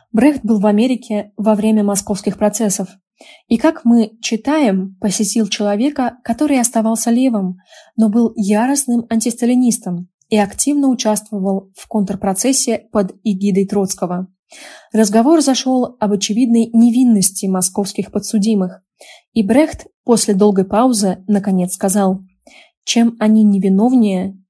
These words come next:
тем больше заслуживают смерти». Эта фраза производит шокирующее впечатление. Но что он в сущности сказал? Чем они невиновнее в чём?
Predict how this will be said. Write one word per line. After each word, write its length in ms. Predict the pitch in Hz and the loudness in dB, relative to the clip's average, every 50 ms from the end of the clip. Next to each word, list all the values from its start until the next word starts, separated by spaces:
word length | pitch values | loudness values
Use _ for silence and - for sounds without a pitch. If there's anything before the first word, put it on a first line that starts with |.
| _ - | _ -6
тем 280 | - - 202 190 185 | -2 0 0 0 0
больше 340 | 175 202 202 208 208 - - | 0 2 0 0 0 -2 -4
заслуживают 680 | 196 - 185 185 - - 202 185 185 190 185 185 185 185 | -4 -4 -4 -4 -4 -4 -6 -4 -4 -4 -4 -4 -4 -4
смерти». 560 | - - 196 190 190 190 - - 170 175 180 - _ _ _ _ _ _ _ _ _ - - _ _ - | -4 -2 -2 -2 -2 -2 -4 -6 -6 -6 -12 -14 _ _ _ _ _ _ _ _ _ -20 -20 _ _ -4
Эта 180 | 233 - 240 | -2 -2 -2
фраза 520 | - - - 262 294 311 294 285 240 202 - - - | -2 0 0 2 2 2 2 2 0 -2 -4 -8 -4
производит 560 | - 220 214 202 - 208 226 208 233 220 - - - | 0 0 2 2 2 0 0 0 0 -2 -4 -8 -6
шокирующее 680 | - - 269 269 269 - 277 247 233 214 185 - 208 190 | -4 -2 -2 -2 0 0 0 2 2 0 -2 -2 -4 -6
впечатление. 800 | 185 - - 196 - 226 - 240 233 214 190 180 175 170 190 196 - _ _ - - _ _ _ _ _ _ _ _ _ - | -6 -6 -6 -6 -6 -6 -4 -2 0 0 0 -2 -2 -4 -6 -10 -12 _ _ -20 -20 _ _ _ _ _ _ _ _ _ 0
Но 140 | 233 233 240 | 2 2 2
что 240 | - - - 311 | 2 2 2 2
он 140 | 339 320 294 | 2 2 0
в 100 | 294 - | -2 -4
сущности 500 | - - 269 254 - - 233 226 - - | -4 -2 -2 -2 0 0 -2 -2 -2 -4
сказал? 580 | 226 - - 269 269 262 254 214 185 185 - _ _ _ _ _ _ _ - | -4 -2 0 0 0 2 2 0 0 -2 -4 _ _ _ _ _ _ _ -8
Чем 320 | - - 254 254 254 - - | -4 -2 -2 -2 -2 -4 -2
они 240 | 202 214 214 220 220 | 0 2 4 6 6
невиновнее 640 | 208 208 190 196 190 202 247 277 269 247 240 233 226 | 4 4 4 2 2 2 2 2 2 2 2 0 0
в 80 | - | -2
чём? 460 | - - 269 240 202 180 196 - _ | -2 0 0 0 0 0 -4 -8 _